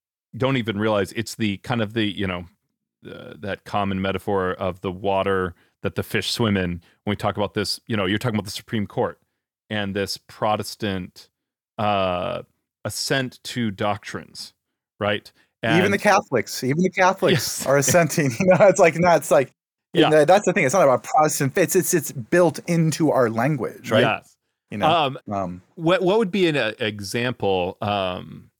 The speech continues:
Speaker 1: of a, a different model of belief or this different model of religiosity?
Speaker 2: Well, how about religion is about, um,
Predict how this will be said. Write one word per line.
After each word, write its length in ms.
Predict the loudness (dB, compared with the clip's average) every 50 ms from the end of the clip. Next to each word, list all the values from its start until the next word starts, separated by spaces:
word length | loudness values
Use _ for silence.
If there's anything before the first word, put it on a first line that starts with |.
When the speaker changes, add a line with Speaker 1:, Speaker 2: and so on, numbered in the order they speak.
| _ _
Speaker 1:
of 200 | -4 -2 -2 0
a, 260 | 0 0 0 -2 -4 -4
a 180 | -2 -2 -2
different 600 | -4 -6 -12 -10 -4 -4 -4 -2 -2 -4 -6 -4
model 400 | -2 -2 0 0 0 0 -2 -4
of 120 | -6 -8 -10
belief 500 | -12 -10 -8 -10 -10 -12 -16 -20 -20 -20 _ _ _ _ _ _ _ _ _ _ _ _ _ -2
or 240 | 0 0 2 0 0
this 220 | 0 -2 -4 -4
different 380 | -6 -4 -4 -2 -2 -2 -4 -2
model 320 | -2 0 0 2 2 0
of 140 | 0 -2 -2
religiosity? 840 | -2 -2 0 -2 -2 -2 -2 -2 -2 -4 -4 -8 -12 -18 -18 -18 -20 _ _ _ _ _ _ _ _ _ _ _ _ _ _ _ _ _ _ _ _ _ _ _ _ _ _ -12
Speaker 2:
Well, 260 | -10 -8 -8 -6 -6 -4
how 80 | -2
about 320 | 0 2 2 2 0 0 -4
religion 440 | -6 -6 -4 -4 -4 -4 -4 -6 -6
is 120 | -4 -4
about, 480 | -2 0 2 2 2 2 0 -2 -2 0
um, 400 | 0 2 0 0 -4 -6 -12